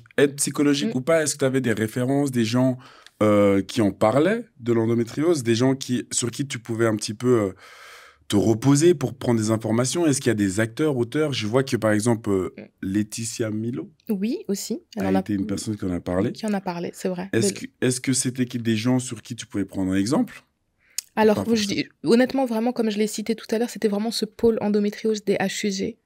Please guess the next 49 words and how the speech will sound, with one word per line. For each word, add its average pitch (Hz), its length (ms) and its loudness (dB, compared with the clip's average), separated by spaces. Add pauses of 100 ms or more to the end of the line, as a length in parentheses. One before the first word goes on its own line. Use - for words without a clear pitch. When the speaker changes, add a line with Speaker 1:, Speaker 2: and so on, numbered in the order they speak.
Speaker 1:
D'accord. 190 280 -4
Speaker 2:
Eux, 233 100 8
j'ai 220 120 4
vraiment 208 280 0
trouvé, 220 540 -2
euh, 196 300 -2 (760)
euh, 196 100 2
on 196 80 4
va 196 140 2
dire, 190 180 -4
puisque - 300 -8
le 202 380 2
mois 202 200 0
de 214 80 -2
l'endométriose, 214 540 -4
c'est - 80 -6
au 202 40 -2
mois 190 120 -4
de 180 80 -6
mars. - 480 -10
Speaker 1:
Ouais. - 100 -2
Speaker 2:
Chaque - 240 -4
année, 208 240 0
ils 196 300 -4
organisent 190 300 -2
effectivement 190 380 -4
une 190 120 -2
marche 196 480 -6
ou, 190 240 -2
euh, 175 120 0
une 190 120 0
semaine 202 340 2
où 185 80 0
ils 175 60 -4
sensibilisent. 190 680 -6
Speaker 1:
D'accord. 180 320 -6 (300)
Speaker 2:
Ça, 202 60 -8
ça - 100 -2
m'a 202 140 2
beaucoup 202 240 0
aidée. 190 260 0 (1040)
Vraiment. 185 440 0 (120)
Et, 180 260 2
euh, - 600 -2 (180)
et 208 180 4
aussi, 240 540 4 (260)
je - 100 -12
dirais, 202 260 0
ces, 202 320 0